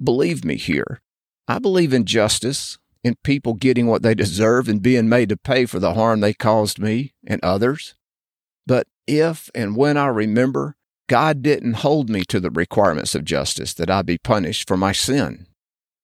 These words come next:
It's then that I realize the right thing for me to do is to forgive that person, no matter the evil they did. And the best way I've found to forgive really evil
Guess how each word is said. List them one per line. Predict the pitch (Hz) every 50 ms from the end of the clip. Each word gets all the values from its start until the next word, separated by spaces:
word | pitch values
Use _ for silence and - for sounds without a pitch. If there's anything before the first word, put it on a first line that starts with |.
| _
It's | - 98 95 -
then | - - 90 123 139 156 170 160
that | 131 110 104
I | 110 98
realize | 95 90 110 127 131 123 110 87 76 69 58 58 - - -
the | - 92
right | 95 104 113 131 131 - -
thing | - 131 131 123 123 127 123
for | - -
me | 95 113 117 113
to | 117 120
do | 101 101 101 98
is | 98 95 -
to | - - 98
forgive | - 107 92 107 117 131 127 -
that | 143 127 - -
person, | - - 90 76 - - - 85 110 123 - _ _ _ _ -
no | 104 110
matter | 107 110 110 110 107 107 104
the | 95 92 -
evil | - 123 139 135 110 92
they | - 76 -
did. | - 69 57 - - - _ _ _ _ _ _ _ _ _ _ _ _ _ _ _ _ _
And | - 135 135 127
the | 107
best | 87 - - 175 185 - - -
way | 156 160 170 170 - -
I've | 135 131 131 -
found | - - 135 151 147 143 139 131 - - - -
to | 135 120
forgive | 110 - - 92 92 127 117 131 131 104 -
really | 98 113 127 135 139 117 -
evil | 113 127 127 131 - 113